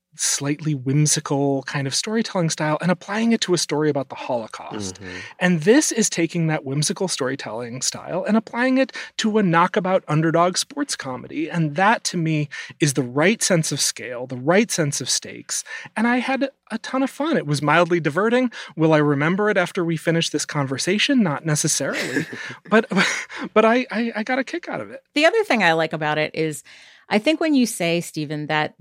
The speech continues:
Speaker 3: it has appropriately sized stakes,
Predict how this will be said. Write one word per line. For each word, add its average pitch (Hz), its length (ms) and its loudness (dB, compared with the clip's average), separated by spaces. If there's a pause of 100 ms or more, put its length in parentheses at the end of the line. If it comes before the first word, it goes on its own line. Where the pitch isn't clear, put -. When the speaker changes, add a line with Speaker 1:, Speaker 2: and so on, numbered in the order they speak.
(120)
Speaker 3:
it 151 140 0
has 160 640 0
appropriately 170 640 2
sized 147 500 0
stakes, - 580 -2